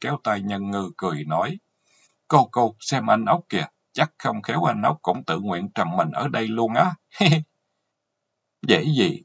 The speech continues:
ốc chịu bỏ bé con mà ở đây chứ. Tại ốc mới gặp ta lần đầu nên ngạc nhiên chút vậy mờ. Bé con đỏ hồng đôi má lý nhí. Cô, cô nói gì vậy? Bé con không chịu đâu.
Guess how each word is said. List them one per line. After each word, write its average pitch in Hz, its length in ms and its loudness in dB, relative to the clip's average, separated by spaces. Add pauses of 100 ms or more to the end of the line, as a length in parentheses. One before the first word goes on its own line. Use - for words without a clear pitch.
ốc 170 240 6
chịu 190 160 2
bỏ 151 240 0
bé 170 240 0
con 107 240 4
mà 85 80 4
ở 117 200 2
đây 110 320 -2
chứ. 143 340 -2 (220)
Tại 82 240 4
ốc 143 200 -2
mới 82 200 2
gặp 80 240 0
ta 110 140 6
lần 95 280 -2
đầu 78 260 2
nên 110 200 -2
ngạc 78 200 -2
nhiên 110 260 -2
chút 170 200 -2 (140)
vậy 87 200 -2
mờ. 85 340 4 (560)
Bé 113 140 0 (100)
con 90 320 0
đỏ 80 200 2
hồng 85 320 0
đôi 95 260 0
má 110 200 2
lý 123 240 -4
nhí. 123 360 -4 (500)
Cô, 160 200 4 (160)
cô 131 180 4
nói 160 240 4
gì 92 300 -2
vậy? 80 280 -4 (200)
Bé 170 200 2
con 123 200 4
không 139 260 0
chịu 87 260 -2
đâu. 117 300 -2